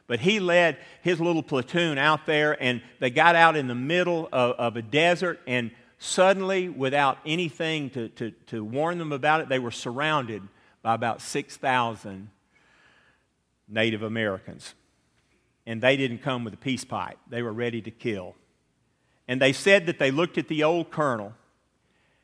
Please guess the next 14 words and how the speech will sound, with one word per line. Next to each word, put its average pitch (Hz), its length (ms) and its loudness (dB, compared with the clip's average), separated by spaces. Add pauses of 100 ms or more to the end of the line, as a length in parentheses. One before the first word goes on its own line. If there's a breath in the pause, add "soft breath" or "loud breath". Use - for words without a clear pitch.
(140)
and 131 160 0
he 165 200 2
looked 147 440 -2
absolutely 160 640 2
delighted, 135 640 2
and 117 140 -2
all 170 260 6
of 143 80 -2
those 151 260 0
with 185 280 0
him 147 180 -2
were 127 180 -2
absolutely 160 640 2
terrified. 127 840 2